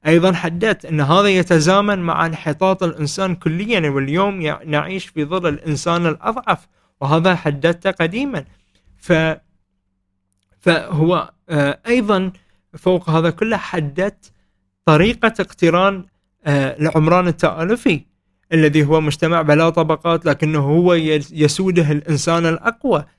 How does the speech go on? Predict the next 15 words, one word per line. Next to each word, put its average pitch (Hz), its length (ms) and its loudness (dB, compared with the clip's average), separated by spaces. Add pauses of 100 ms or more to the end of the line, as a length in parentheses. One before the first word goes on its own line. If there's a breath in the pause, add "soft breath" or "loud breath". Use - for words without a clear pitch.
سيد 175 440 2
الأرض، 196 360 0
سي-، 143 480 2
سيد 151 380 2
الكون 185 480 0
نفسه. 226 380 -4 (520)
هذا 180 460 2 (100)
ط-، 160 40 -4
طرحنا 170 720 0
هذا 175 100 -2
كله، 285 460 -2 (480)
آه، 139 260 0
وبينته، 156 880 2 (400)
و-، 160 100 -4
آه، 131 920 -4